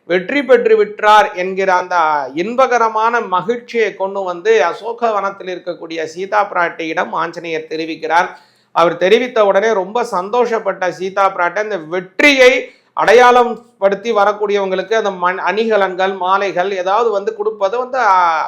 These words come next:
அரசாங்க, அரசனுடைய ஒரு பெரிய ஒரு குணாதிசயமா இருக்கும். அதனால, நல்ல இன்பகரமான செய்தியை சொல்ற அந்த ஆஞ்சநேயருக்கு எதையும் நம்மளால தர முடியலையே அப்படின்ட்டு அங்க இருக்கக்கூடியதான அந்த வெற்றிலையை பிரிச்சு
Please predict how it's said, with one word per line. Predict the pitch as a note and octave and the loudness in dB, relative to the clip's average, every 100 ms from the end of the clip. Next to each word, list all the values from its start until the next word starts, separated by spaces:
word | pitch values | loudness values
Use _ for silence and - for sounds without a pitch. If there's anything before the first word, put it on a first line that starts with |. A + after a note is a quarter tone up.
| B2 | -4
அரசாங்க, | E3+ F3+ G#3+ G#3 | -4 -2 0 0
அரசனுடைய | F3+ F#3 F3+ G#3 G3 F#3 F#3+ A3 | -2 -4 -6 -6 -6 -6 -4 -2
ஒரு | F#3 | -4
பெரிய | F3 F3 G#3+ A3 | -8 -6 -2 0
ஒரு | F#3 D3 | 0 -4
குணாதிசயமா | D#3+ F#3+ F#3 F3 F3 E3+ | -2 -2 -2 -8 -8 -6
இருக்கும். | D#3 D#3 | -6 -6
அதனால, | C#3 F3+ A3+ G3 C#3 - _ _ | -6 -2 2 2 0 -6 _ _
நல்ல | D#3 G#3 A3+ | -2 2 2
இன்பகரமான | G3 A3 G#3+ G#3 G#3+ A#3 A#3 | 2 0 2 2 2 0 -2
செய்தியை | A3 G3+ G#3+ A3 G#3 G#3 | -4 -4 -4 -2 -2 -2
சொல்ற | F#3+ | -4
அந்த | F#3 F#3 E3+ | -2 -2 -2
ஆஞ்சநேயருக்கு | F#3+ G#3+ G#3 F#3+ F#3 | -4 -4 -10 -10 -8
எதையும் | A3 F3+ G#3 G#3 | -4 -4 -4 -6
நம்மளால | F#3 F3+ F#3 | -2 -2 -2
தர | F3 F3+ | -2 -4
முடியலையே | F#3 E3+ F3 E3+ | -4 -4 0 0
அப்படின்ட்டு | D#3+ E3+ G#3 | -2 -6 -4
அங்க | B3+ F#3+ F#3 | -4 -2 -4
இருக்கக்கூடியதான | F#3 A3 F#3 F3 F3 E3 E3+ | -4 -6 -8 -8 -4 -2 -2
அந்த | G#3 F3+ | -2 -6
வெற்றிலையை | D#3 F3+ - D4+ C4+ A3 F3 - | -6 -10 -6 0 2 2 -2 -4
பிரிச்சு | E3 F#3+ G#3+ - A#3+ | -6 -6 -6 -10 -10